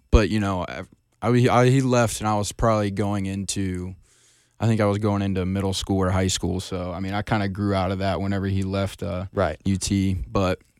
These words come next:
Speaker 1: yeah, definitely as a kid, I was going to all those games and going to all the camps and stuff and being around. I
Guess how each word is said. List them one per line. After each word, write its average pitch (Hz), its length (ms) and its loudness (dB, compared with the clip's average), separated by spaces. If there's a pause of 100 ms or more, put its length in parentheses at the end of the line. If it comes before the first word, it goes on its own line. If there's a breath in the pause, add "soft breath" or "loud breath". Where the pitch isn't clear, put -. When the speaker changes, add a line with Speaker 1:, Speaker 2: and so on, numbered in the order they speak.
Speaker 1:
yeah, 110 200 6
definitely 139 320 6
as 135 100 6
a 117 60 0
kid, 113 500 4
I 104 100 -2
was 104 380 0 (160)
going 123 280 6
to 117 60 6
all 110 160 6
those 107 220 2
games 104 480 0
and 92 220 -6
going 107 200 0
to 101 60 0
all 98 80 0
the 98 80 -2
camps 98 380 -4
and 92 100 -4
stuff 98 320 -2
and 98 100 0
being 98 160 0
around. 92 380 -4
I 92 160 -6